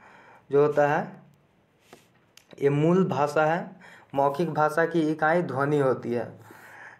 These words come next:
जैसे एग्जांपल में देखते हैं, यहाँ पे एग्जांपल है, यह एग्जांपल, एग्जांपल दिया गया है, जैसे आपस में बात करना। तो ये सिर्फ हम बात किससे कर सकते हैं, बोल करके ही। भाषण देना, कोई भी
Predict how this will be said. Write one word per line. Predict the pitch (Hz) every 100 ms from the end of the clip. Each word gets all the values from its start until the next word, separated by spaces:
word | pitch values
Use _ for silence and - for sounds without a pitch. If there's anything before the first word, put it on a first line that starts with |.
| -
जैसे | 135 135 147
एग्जांपल | 143 143 143 143 170
में | 170
देखते | 156 151 151
हैं, | 156
यहाँ | 147 143
पे | 139 143
एग्जांपल | 135 135 135 143 139
है, | 139 175 - - _ _ _ _ _ _ 139
यह | 135
एग्जांपल, | 135 135 139 135 151 180 - - - - -
एग्जांपल | 131 139 139 156 156
दिया | 151 156
गया | 151 156 139
है, | 139 160 -
जैसे | 135 - 139 - 139
आपस | 143 143 170 170
में | 147
बात | 135 127 131 -
करना। | 110 110 - - - - -
तो | 139
ये |
सिर्फ | 135 170 170 175
हम | 160
बात | 143 156 165 - - -
किससे | 151 170
कर | 175 160
सकते | 151 151 151
हैं, | 143
बोल | 143 165 170
करके | 165 160 160
ही। | 151 185 - - - - - -
भाषण | 120 120 135 143 165 160
देना, | 151 147 180 180
कोई | 143 151
भी | 156 156 147 -